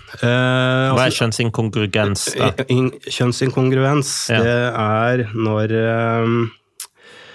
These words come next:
Speaker 1: altså, hvordan skal man forklare det? Det er altså, øh, f-, kan høre hva, hva de, hva, hva, hvordan man beskriver det selv da.
Speaker 2: Mm.
Speaker 1: Så man, øh, man føler da,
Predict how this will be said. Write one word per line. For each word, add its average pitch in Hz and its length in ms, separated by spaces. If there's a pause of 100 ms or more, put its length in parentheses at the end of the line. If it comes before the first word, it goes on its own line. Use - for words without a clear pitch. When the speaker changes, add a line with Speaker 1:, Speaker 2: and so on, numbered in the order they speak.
(400)
Speaker 1:
altså, 110 200
hvordan 117 240
skal 110 140
man 113 120
forklare 110 540
det? 113 260
Det - 60
er 123 120
altså, 110 260
øh, 131 1160
f-, 160 180
kan 170 140
høre 151 220
hva, 127 140 (100)
hva 131 180
de, 123 120 (200)
hva, 131 220
hva, 123 240
hvordan 117 180
man 127 180
beskriver 123 360
det 139 100
selv 170 200
da. 110 140
Speaker 2:
Mm. 117 140
Speaker 1:
Så 110 80
man, 127 320
øh, 131 400
man 131 160
føler 110 500
da, 107 120